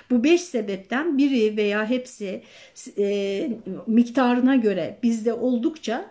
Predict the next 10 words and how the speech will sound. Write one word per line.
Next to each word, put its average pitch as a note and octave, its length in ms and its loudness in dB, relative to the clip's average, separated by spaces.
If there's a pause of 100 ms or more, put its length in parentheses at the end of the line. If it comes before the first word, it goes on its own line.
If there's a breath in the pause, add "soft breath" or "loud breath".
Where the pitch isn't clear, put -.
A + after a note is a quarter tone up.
bizimle D#4+ 720 -2
ilim C#4 320 4
arasında, G3+ 440 -4
eşyanın A#3+ 460 0
hakikatini A#3+ 600 -2
öğrenme A3+ 480 0
arasına, G#3 560 -6 (380 loud breath)
e, A3 100 -4 (420)
engeller D4+ 560 4
girecektir. - 800 -6